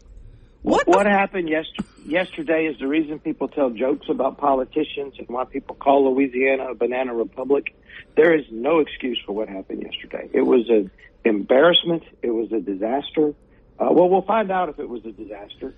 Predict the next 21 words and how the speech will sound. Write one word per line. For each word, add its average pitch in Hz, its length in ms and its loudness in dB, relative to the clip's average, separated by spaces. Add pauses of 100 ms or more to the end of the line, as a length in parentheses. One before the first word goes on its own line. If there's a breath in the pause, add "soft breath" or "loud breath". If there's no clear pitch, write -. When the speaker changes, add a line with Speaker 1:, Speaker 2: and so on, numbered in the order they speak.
(120)
Speaker 1:
Um, 127 360 -2 (520)
the, - 200 -6
the, 156 160 2
the 147 180 0
bad 208 380 4
thing 160 320 2
is 139 320 2 (440)
the, 143 440 4
we 185 160 4
have, 190 340 2
we 160 220 2
passed 185 260 0
the 175 80 0
House, 160 260 2
this 208 300 2
happened 196 480 0 (420)
five 160 160 -2
or - 40 -6
six - 200 -8
years - 120 -12
ago, - 140 -14